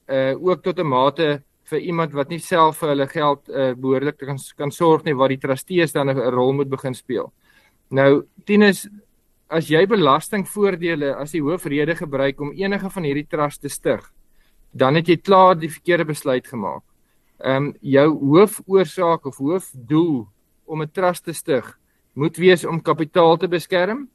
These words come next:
en om sekere begunstigdes te beskerm teen die gebruik van kapitaal of wangebruik van kapitaal. Uh, en, en as 'n mens daardie fokus reg het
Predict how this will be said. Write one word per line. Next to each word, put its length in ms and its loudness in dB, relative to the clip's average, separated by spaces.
en 160 -6
om 160 -4
sekere 680 2
begunstigdes 680 -4
te 100 -8
beskerm 640 -2
teen 460 -2
die 120 -2
gebruik 420 0
van 140 -6
kapitaal 580 2
of 120 -4
wangebruik 540 -2
van 120 -12
kapitaal. 580 -10
Uh, 320 2
en, 280 0
en 200 0
as 160 0
'n 80 0
mens 300 -2
daardie 420 4
fokus 580 -2
reg 320 -2
het 400 -8